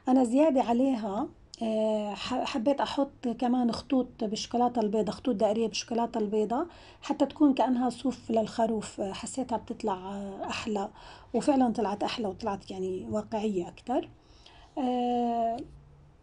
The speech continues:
حطيت، آه، بالقاعدة حبات من شوكولاتة على شكل خرفان، آه، لذيذة أمورة كيوت الخرفان الصغيرة. آه، وهلأ لما بسكر العلبة بصير عندي علبة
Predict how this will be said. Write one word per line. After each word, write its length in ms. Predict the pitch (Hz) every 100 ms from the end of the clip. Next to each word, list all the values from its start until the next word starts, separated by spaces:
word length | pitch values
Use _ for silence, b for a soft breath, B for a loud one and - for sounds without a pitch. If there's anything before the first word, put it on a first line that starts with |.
| -
حطيت، 480 | - 285 269 254 - 240
آه، 460 | 226 220 208 202
بالقاعدة 600 | 233 220 - 247 202 208
حبات 400 | - 208 226 240
من 120 | 226
شوكولاتة 760 | 202 - 233 226 226 330 359 311
على 160 | 233 226
شكل 320 | - - 214
خرفان، 600 | - 208 - 247 277 349 - b b b b -
آه، 300 | 233 220 233
لذيذة 540 | 214 220 220 196 220 269 -
أمورة 520 | 220 208 190 208 311 - - -
كيوت 440 | - 247 233 - -
الخرفان 720 | 208 196 214 233 - 233 220
الصغيرة. 520 | 208 202 202 196 233 349 - B B B B B -
آه، 320 | 240 247 247
وهلأ 300 | 240 269 214
لما 180 | 226 233
بسكر 440 | 208 285 - 262
العلبة 500 | 240 214 254 254 370 381 - -
بصير 280 | - 269 220
عندي 320 | 226 220 214
علبة 460 | 208 220 214 208